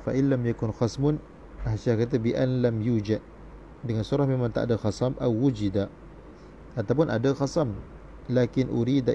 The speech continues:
mujarradu ithbati hukmil asli fil far'i lal ihtijaju alaih. Tetapi yang dikehendaki, yang dikehendaki hanya mensabitkan, mensabitkan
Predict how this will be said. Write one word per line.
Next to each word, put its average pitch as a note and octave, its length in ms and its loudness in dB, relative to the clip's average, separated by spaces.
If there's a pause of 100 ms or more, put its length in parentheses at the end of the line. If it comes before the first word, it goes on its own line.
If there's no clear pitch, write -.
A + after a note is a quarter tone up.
(140)
mujarradu A#2+ 720 4
ithbati A#2 560 0
hukmil A2+ 480 -2
asli B2 320 0
fil G#2 160 -2
far'i A#2 320 0 (160)
lal C3 240 6
ihtijaju A2 800 0
alaih. G2+ 280 -2 (760)
Tetapi A#2 400 0
yang A#2 160 0
dikehendaki, A2+ 640 0 (1040)
yang A#2+ 160 2
dikehendaki A#2 560 2
hanya A#2+ 320 2
mensabitkan, A#2+ 960 0 (1400)
mensabitkan B2 1120 0